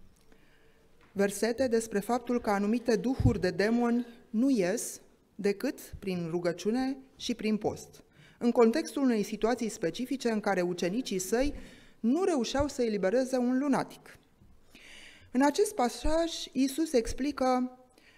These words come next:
că credința puternică și o relație profundă cu Dumnezeu sunt necesare pentru a face față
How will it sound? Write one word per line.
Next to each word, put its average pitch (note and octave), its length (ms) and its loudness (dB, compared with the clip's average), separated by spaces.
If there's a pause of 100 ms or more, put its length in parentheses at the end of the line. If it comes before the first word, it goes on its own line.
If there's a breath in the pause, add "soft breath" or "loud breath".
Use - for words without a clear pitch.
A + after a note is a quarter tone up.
(120)
că B3 140 2
credința B3+ 520 2
puternică G#3+ 600 0
și B3+ 140 -2
o F3+ 100 2
relație A3 500 0
profundă G3+ 580 -2
cu D#3+ 140 -8
Dumnezeu D#3+ 720 -4 (140)
sunt F4+ 500 -6
necesare A#3 580 -2
pentru G3+ 280 -4
a F#3 60 -2
face A3 280 -4
față A3 520 -2